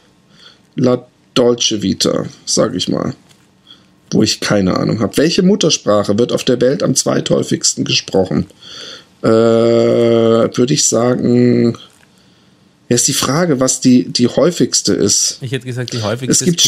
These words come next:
Speaker 1: Spanisch,
Speaker 2: Chinesisch.
Speaker 1: Französisch, Englisch und Mandarin.
Speaker 2: Ich hätte auf
Speaker 1: Dann würde ich
Speaker 2: Spanisch
Speaker 1: sagen,
Speaker 2: getippt.
Speaker 1: ja, eben, aber es gibt ja auch Eng-,
Speaker 2: Ach,
Speaker 1: ja, ich,
Speaker 2: sprechen,
Speaker 1: ich, ich
Speaker 2: sprechen, warte mal, Mandarin sprechen alle Chinesen,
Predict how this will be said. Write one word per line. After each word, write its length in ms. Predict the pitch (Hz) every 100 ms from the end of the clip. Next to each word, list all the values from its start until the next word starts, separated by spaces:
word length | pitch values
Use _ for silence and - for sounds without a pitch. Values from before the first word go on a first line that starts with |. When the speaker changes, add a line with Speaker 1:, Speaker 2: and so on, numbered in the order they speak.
| 117
Speaker 1:
Spanisch, 400 | 123 190 233 -
Speaker 2:
Chinesisch. 100 | -
Speaker 1:
Französisch, 840 | 185 175 - 190 202 214 214 -
Englisch 560 | 160 165 190 190 180 -
und 300 | 160 165 -
Mandarin. 840 | 147 143 143 139 139 120 101 95 _ _ _ - - - - -
Speaker 2:
Ich 100 | 127
hätte 220 | 127 - -
auf 60 |
Speaker 1:
Dann 140 | 123 131
würde 140 | 156
ich 40 | 170
Speaker 2:
Spanisch 240 | - 156
Speaker 1:
sagen, 340 | 160 180 - -
Speaker 2:
getippt. 140 | - _ _ _ _ _ - _ -
Speaker 1:
ja, 420 | 147 156 170 170
eben, 380 | 151 165 160 123
aber 160 | 123
es 120 | 131 -
gibt 180 | 170
ja 100 | 156
auch 140 | - -
Eng-, 360 | - 120 139 -
Speaker 2:
Ach, 0 |
Speaker 1:
ja, 200 | 151 165
ich, 80 | -
Speaker 2:
sprechen, 200 | 143 151
Speaker 1:
ich, 80 | -
ich 80 |
Speaker 2:
sprechen, 260 | 165 139 139
warte 300 | 135 135 135
mal, 160 | 127 123
Mandarin 420 | 123 131 127 185
sprechen 380 | - 135 143 135
alle 280 | 120 127 143 -
Chinesen, 580 | 139 127 127 156 151